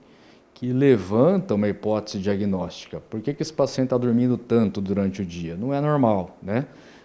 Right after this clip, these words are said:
Por que que ele não consegue, muitas vezes, ter um sono reconfortante à noite, por ele ter essa sonolência durante o dia? Então, esse sintoma tem que ser investigado,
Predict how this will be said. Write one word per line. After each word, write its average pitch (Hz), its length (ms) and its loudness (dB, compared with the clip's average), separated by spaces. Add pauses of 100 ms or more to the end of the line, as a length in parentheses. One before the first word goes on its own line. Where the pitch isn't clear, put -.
(100)
Por 104 100 -10
que 123 160 0
que 123 100 -2
ele 127 100 2
não 131 160 4
consegue, 127 680 2
muitas 113 400 0
vezes, 127 260 0
ter 127 100 -4
um 123 120 0
sono 123 400 2
reconfortante 123 1000 0
à 110 60 0
noite, 107 580 0 (540)
por 107 100 -2
ele 107 100 -2
ter 113 220 0
essa 110 160 -2
sonolência 110 640 0
durante 104 380 -2
o 98 40 0
dia? 87 340 -8 (640)
Então, 101 340 -2
esse 151 240 0
sintoma 113 760 0 (560)
tem 113 120 -4
que 107 60 -8
ser 113 120 0
investigado, 101 800 -2